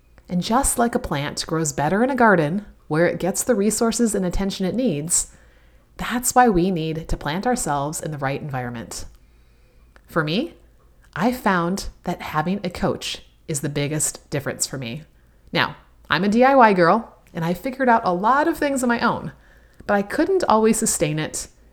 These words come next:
and I often didn't know how to take my growth to the next level until I finally invested in a coach. Someone who could help me see what I couldn't see and do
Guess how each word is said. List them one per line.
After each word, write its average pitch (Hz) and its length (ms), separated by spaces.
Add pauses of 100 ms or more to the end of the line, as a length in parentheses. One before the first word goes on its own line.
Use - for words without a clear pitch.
(140)
and 180 100
I 180 140
often 254 480 (100)
didn't 208 320
know 160 300
how 165 160
to 160 60
take - 280
my 196 140
growth 143 380
to 170 100
the 151 80
next 139 260
level 123 520
until 190 640 (400)
I 170 100
finally 240 440
invested 196 480
in 185 80
a 160 40
coach. - 520 (800)
Someone 262 260
who 320 100
could 240 120
help 185 240
me 220 120
see 190 360
what 196 120
I 156 60
couldn't 202 300
see 214 340 (540)
and 170 180
do 240 400